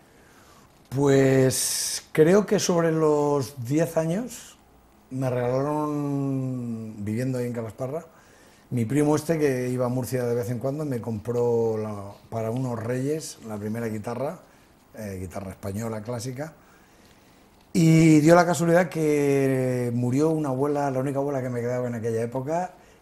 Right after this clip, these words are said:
y, en aquel, y bueno, se guardaba luto, y bueno, la guitarra estuvo ahí aparcada una temporada, que por cierto la guitarra todavía la tengo,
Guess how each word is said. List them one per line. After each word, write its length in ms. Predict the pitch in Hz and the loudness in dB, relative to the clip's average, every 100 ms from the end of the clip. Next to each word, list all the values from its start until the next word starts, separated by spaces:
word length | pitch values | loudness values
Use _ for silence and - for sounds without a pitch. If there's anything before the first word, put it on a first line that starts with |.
| - | -8
y, 80 | 107 | -6
en 140 | 101 | -6
aquel, 280 | 98 113 110 | -8 -12 -8
y 80 | 101 | -8
bueno, 180 | 107 | -6
se 100 | 107 | -4
guardaba 400 | 113 95 110 110 | -4 -4 -2 -2
luto, 460 | 117 127 120 147 160 - - - - | -2 -2 -4 -4 -6 -14 -20 -20 -6
y 100 | 135 | -2
bueno, 280 | 135 135 131 | 0 0 -2
la 100 | 110 | -4
guitarra 280 | 107 120 | -4 -6
estuvo 340 | 117 - 117 117 | -6 -6 -2 0
ahí 180 | 113 117 | 0 -4
aparcada 800 | 110 110 - 120 117 117 117 - | -4 -8 -6 -4 -2 -4 -4 -6
una 240 | 127 120 | -6 -4
temporada, 420 | 117 117 120 131 139 | -4 -4 -2 -2 -2
que 140 | 120 | -4
por 120 | 104 | -4
cierto 220 | 95 120 | -6 -4
la 80 | 120 | -4
guitarra 260 | 98 104 117 | -4 -6 -8
todavía 240 | 113 98 | -8 -10
la 120 | 92 | -10
tengo, 260 | 104 135 | -10 -10